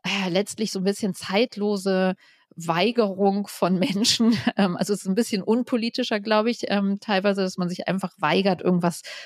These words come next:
Neues da so mitzugehen. Also man würde auch Taschentücher noch sehr lange Tempo nennen, auch wenn es gar nicht mehr gibt. Und man, äh, nennt auch,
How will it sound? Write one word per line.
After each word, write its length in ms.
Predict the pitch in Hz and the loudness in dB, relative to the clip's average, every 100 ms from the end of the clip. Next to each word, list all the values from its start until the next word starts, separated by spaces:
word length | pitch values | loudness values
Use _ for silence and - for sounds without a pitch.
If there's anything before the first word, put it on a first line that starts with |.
| - | 0
Neues 460 | 185 190 208 185 | 4 4 4 2
da 160 | 196 185 | 2 4
so 100 | 190 | 4
mitzugehen. 600 | 185 226 - 175 165 165 | 4 2 -2 0 0 0
Also 220 | - 175 180 | 0 0 0
man 160 | 180 | 2
würde 200 | 196 202 | 2 2
auch 180 | - 180 - - _ | 0 -2 -8 -20 _
Taschentücher 600 | - 202 233 196 202 196 | -2 0 0 0 0 0
noch 140 | 175 175 | 0 0
sehr 300 | - 208 202 | 2 4 4
lange 300 | 175 185 180 | 2 2 0
Tempo 540 | - 202 214 - 175 | 0 2 2 0 0
nennen, 380 | 170 170 180 233 - - _ _ | 0 0 0 0 -2 -20 _ _
auch 200 | - 165 | -4 0
wenn 120 | 185 | -2
es 220 | 180 - | -2 -8
gar 180 | - 170 | -2 0
nicht 200 | 190 - | 0 -4
mehr 140 | 175 170 | -6 -2
gibt. 320 | 208 254 - 190 | -2 -2 -6 -6
Und 140 | 180 | -2
man, 240 | 175 170 - | -2 -2 0
äh, 120 | 185 | 0
nennt 320 | 180 190 185 | 2 2 2
auch, 240 | 175 170 | 0 0